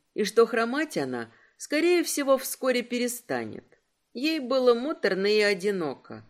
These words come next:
тоскливо и больно, и, разумеется, холодно. А еще она была грязная, в давно нестиранной одежде, и, предположительно, пахла, как отхожее место.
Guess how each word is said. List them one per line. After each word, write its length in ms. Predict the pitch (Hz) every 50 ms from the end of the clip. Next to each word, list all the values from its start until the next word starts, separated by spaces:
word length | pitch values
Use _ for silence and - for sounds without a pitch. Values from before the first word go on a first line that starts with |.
| _ _ _ _ _ - _
тоскливо 640 | - 226 233 226 - - - 254 262 254 220 240 240
и 80 | 240
больно, 640 | 214 196 214 233 220 170 147 135 131 123 120 113 113 _ _ _ _ _
и, 120 | - 208 226
разумеется, 920 | 220 208 185 208 208 220 254 285 294 285 262 262 - - 220 220 214 214 - _ _ _ _ - -
холодно. 680 | 190 180 160 135 127 117 - - 113 110 110 104 - - _ _ _ _ _ _ _ _ _
А 100 | - 220
еще 520 | 233 247 262 254 - - 311 311 311 302 302 _ _ _
она 320 | - 170 196 220 247 254 233
была 240 | 202 226 220 220 214
грязная, 800 | 190 165 175 190 180 156 131 - 139 131 127 123 120 117 117 - _ _ _ _ -
в 120 | 202 214
давно 360 | 202 247 254 240 240 262 294
нестиранной 720 | 294 277 277 254 247 - 240 247 240 240 233 233 226 226 226
одежде, 640 | 220 185 160 165 160 139 120 - - - - 113 - _ _ _ _
и, 100 | - 240
предположительно, 1160 | 254 226 247 247 247 - - 233 233 233 233 233 302 302 294 - 185 151 143 135 131 127 120 - - - _ _ _ _ _ -
пахла, 520 | 285 294 302 294 - 311 285 285 285 277
как 260 | - 247 233 233 240 254
отхожее 600 | 262 254 - - 208 185 180 165 180 202 202 196
место. 640 | 180 147 123 120 117 - - - - 117 117